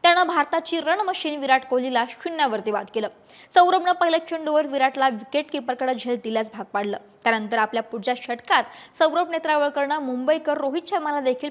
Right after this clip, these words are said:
पॅव्हिलियनची वाट धरायला लावली. चांगली फलंदाजी करत असलेल्या रिषभ पंतला सरपटी चेंडूनं बाद केलं. पहिल्या दहा षटकात तीन बाद सत्तेचाळीस धावा जमा झाल्या होत्या, ज्यावरून अमेरिकन गोलंदाजांनी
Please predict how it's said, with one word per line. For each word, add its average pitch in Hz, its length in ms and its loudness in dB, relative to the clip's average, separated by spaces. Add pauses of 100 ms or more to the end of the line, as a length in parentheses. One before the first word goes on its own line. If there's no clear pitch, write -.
पॅव्हिलियनची 233 440 -2
वाट 220 240 -2
धरायला 226 300 -2
लावली. 214 280 -4 (440)
चांगली 339 260 2
फलंदाजी 349 500 -2
करत 320 260 -2
असलेल्या 285 360 0
रिषभ 254 280 -6 (100)
पंतला 240 340 -2
सरपटी 233 400 -8
चेंडूनं 220 500 -6
बाद 220 180 4 (100)
केलं. 196 140 -2 (420)
पहिल्या 330 220 8
दहा 285 300 2
षटकात 294 360 0 (140)
तीन 349 260 -2
बाद 294 300 4
सत्तेचाळीस 254 400 -2
धावा 226 240 0
जमा 220 280 -2
झाल्या 208 280 -2
होत्या, 202 220 -4 (380)
ज्यावरून 233 340 4
अमेरिकन 233 480 -4
गोलंदाजांनी 302 680 0